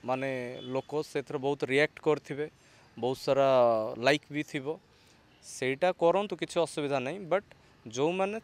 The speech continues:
ତାର ଯୋଗ୍ୟ, ଯେଉଁମାନେ, ସେଇମାନଙ୍କୁ ସେ ଜିନିଷଟା ମିଳିଲେ ମୋତେ ସବୁବେଳେ ଖୁସି ଲାଗେ।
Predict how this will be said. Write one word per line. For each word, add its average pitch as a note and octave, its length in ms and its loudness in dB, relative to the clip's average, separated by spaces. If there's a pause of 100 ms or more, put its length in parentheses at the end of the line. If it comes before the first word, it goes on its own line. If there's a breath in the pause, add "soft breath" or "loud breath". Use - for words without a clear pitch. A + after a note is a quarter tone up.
(120)
ତାର E3+ 300 8
ଯୋଗ୍ୟ, C3+ 480 0
ଯେଉଁମାନେ, A2+ 460 -6 (300)
ସେଇମାନଙ୍କୁ G3 760 0
ସେ F#3+ 180 0
ଜିନିଷଟା D#3+ 420 0
ମିଳିଲେ D#3+ 400 -2
ମୋତେ E3+ 360 -2
ସବୁବେଳେ E3 440 4
ଖୁସି C3 300 -6
ଲାଗେ। G#2+ 260 -6